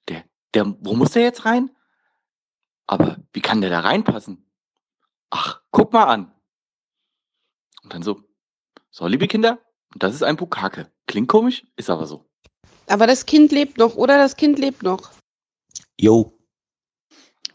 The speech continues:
Speaker 1: Petra, überleg mal stark, in welchem Film hast du ein, ein tragendes Kind, also was irgendwie eine Rolle spielt, eine wichtige Rolle, jemals sterben sehen? In einem Film und einer Fernsehserie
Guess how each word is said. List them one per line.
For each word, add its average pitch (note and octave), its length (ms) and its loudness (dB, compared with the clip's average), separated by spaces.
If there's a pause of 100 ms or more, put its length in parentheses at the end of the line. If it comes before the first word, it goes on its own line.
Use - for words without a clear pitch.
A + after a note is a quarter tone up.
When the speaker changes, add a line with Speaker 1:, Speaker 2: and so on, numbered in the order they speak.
Speaker 1:
Petra, A2 380 -2
überleg A2 420 -4
mal A2+ 160 -2
stark, G2+ 640 -2
in A2 180 -4
welchem B2+ 460 0
Film B2 440 0
hast G#2+ 280 -10
du A#2 100 2
ein, G#2+ 460 -4 (340)
ein G#2+ 180 0
tragendes B2+ 760 -2
Kind, C3+ 400 -2
also G2 280 -8
was G#2+ 200 -4
irgendwie C#3 400 -4
eine C3 100 -4
Rolle C3+ 320 0
spielt, - 380 -8
eine G2+ 200 -4
wichtige B2+ 420 -2
Rolle, G2+ 340 -2 (420)
jemals A2+ 680 0
sterben G#2 400 -2
sehen? F#2 260 -6
In F2+ 160 -10
einem F2+ 300 -6
Film F3+ 340 -2
und A2+ 120 -8
einer F#2+ 220 -2
Fernsehserie A2 760 -2